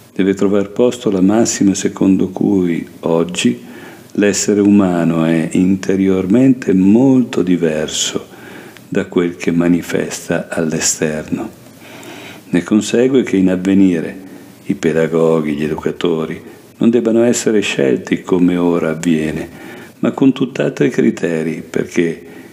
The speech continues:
il guardare nell'interiorità che non si manifesta all'esterno richiede un certo dono profetico. Sarà quindi necessario organizzare gli esami per gli insegnanti in modo che li superino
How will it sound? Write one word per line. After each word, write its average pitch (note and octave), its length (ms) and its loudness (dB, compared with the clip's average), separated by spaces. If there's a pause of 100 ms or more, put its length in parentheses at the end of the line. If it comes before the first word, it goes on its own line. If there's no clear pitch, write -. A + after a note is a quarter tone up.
(200)
il - 100 0
guardare F#2 560 2
nell'interiorità F2+ 1300 0 (500)
che - 140 -4
non F#2 160 4
si - 140 -2
manifesta F2+ 800 0
all'esterno E2+ 920 -4 (540)
richiede A#2+ 680 2
un A#2+ 160 4
certo C3 460 0
dono A2+ 640 2 (360)
profetico. - 1080 -6 (580)
Sarà F2+ 320 -4
quindi G#2 360 4
necessario F2 680 0
organizzare F2 880 0
gli E2 160 -2
esami G2+ 420 2
per F2 200 -4
gli F2+ 80 0
insegnanti B2 720 2
in F#2+ 100 6
modo G2+ 460 2
che A2 240 2
li F2+ 160 2
superino C3 880 2